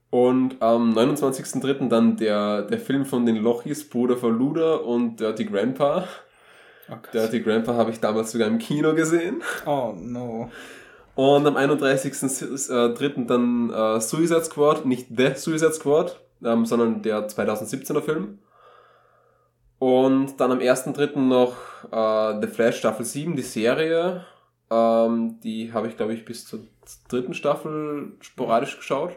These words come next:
Speaker 1: Oder zur
Speaker 2: Ja,
Speaker 1: vierten.
Speaker 2: glaub ich auch.
Speaker 1: Und am dreizehnten dritten, äh, der Lego Movie zwei. Noch
Speaker 2: Oh.
Speaker 1: auf Prime.
Speaker 2: Cool.
Speaker 1: Ja,
Speaker 2: Ähm,
Speaker 1: was gibt's auf Disney Plus?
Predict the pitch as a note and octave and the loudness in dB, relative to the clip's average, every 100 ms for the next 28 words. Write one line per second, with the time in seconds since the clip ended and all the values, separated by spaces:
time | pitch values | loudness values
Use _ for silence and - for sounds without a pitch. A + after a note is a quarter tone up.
0 | - - F3 D#3 C#3 C3+ C#3+ D3 D3+ D3+ | -16 -14 -12 -8 -2 0 0 -4 -8 -10
1 | C#3+ - C3 A#2+ A2+ A#2 A#2+ _ - B2 | -16 -8 -8 -6 -8 -10 -12 _ -2 2
2 | B2+ C3 C3 B2+ A#2 A#2 A#2 A2+ A#2 B2 | 4 4 4 2 2 0 2 2 2 -2
3 | B2 A2+ A2+ A#2+ A2+ A2+ A2 G#2 F#2+ G2 | -2 0 0 2 0 0 -2 -4 -2 0
4 | G2 G2+ G2+ G#2 G#2 G2 - - - - | 0 -2 0 2 0 0 -6 -12 -10 -10
5 | A#2 - _ _ - - D#3 F#3 - - | -12 -18 _ _ -18 -12 -8 -8 -8 -12
6 | - - - _ _ _ _ _ _ _ | -12 -14 -20 _ _ _ _ _ _ _
7 | _ _ _ _ _ _ _ - C4 A3 | _ _ _ _ _ _ _ -4 -2 -2
8 | - _ _ _ _ _ _ _ _ _ | -8 _ _ _ _ _ _ _ _ _
9 | - - A2 - D3 C#3+ A2+ C3+ D3 D3 | 0 4 6 4 0 0 -2 -2 -4 -4
10 | - C#3+ D3+ C3+ G#2 - - | -2 0 0 0 -4 -6 -18